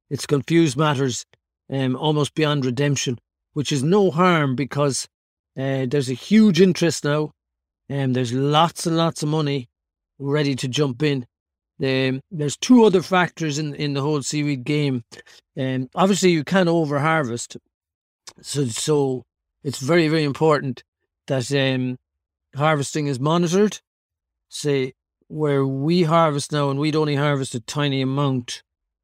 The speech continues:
but we'd, um, you estimate the biomass, and you're, depending on s-, the species, you're allowed to take a certain s-, percentage of that biomass, and that's considered sustainable.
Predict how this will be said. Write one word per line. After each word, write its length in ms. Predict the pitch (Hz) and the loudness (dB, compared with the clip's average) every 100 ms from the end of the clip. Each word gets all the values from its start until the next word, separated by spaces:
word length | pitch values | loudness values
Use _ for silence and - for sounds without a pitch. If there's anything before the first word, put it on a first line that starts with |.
| _ | _
but 220 | 127 123 123 | -4 -2 -4
we'd, 400 | 135 139 147 135 | -8 -4 -2 0
um, 440 | 139 135 131 127 123 _ _ - | 0 0 0 -4 -8 _ _ -10
you 200 | 147 135 | -8 -4
estimate 480 | 160 - 156 151 | -4 -4 -4 -4
the 80 | 127 | -4
biomass, 800 | 127 151 147 139 123 120 - - _ _ _ _ _ | 0 2 2 0 0 -2 -4 -14 _ _ _ _ _
and 140 | 127 | -6
you're, 300 | 135 131 131 | -2 -2 -2
depending 560 | 127 135 120 123 151 143 | -4 -8 -6 -2 -2 0
on 60 | 143 | -2
s-, 200 | - - | -4 -10
the 100 | 151 | -6
species, 520 | 135 - 151 - 131 123 | -6 -2 -4 -2 -4 -2
you're 160 | 135 | -2
allowed 260 | 131 135 120 | 0 -2 -2
to 80 | 139 | -4
take 140 | 131 | -4
a 60 | 127 | -4
certain 320 | 151 135 151 | -4 -6 -10
s-, 220 | 127 - - | -12 -16 -12
percentage 540 | 135 - 143 127 131 | -8 -4 -2 -2 -2
of 160 | 139 123 | -2 0
that 200 | 147 - | -4 0
biomass, 640 | 156 160 160 160 165 - - _ _ - | 2 2 2 0 -2 -4 -16 _ _ -10
and 160 | 127 | -2
that's 240 | 131 131 - - | -2 -2 -8 -12
considered 480 | - 123 - 139 127 | -8 -4 -4 -4 -4
sustainable. 720 | - 127 - 151 151 143 117 | -6 -6 -2 -2 -2 -2 -4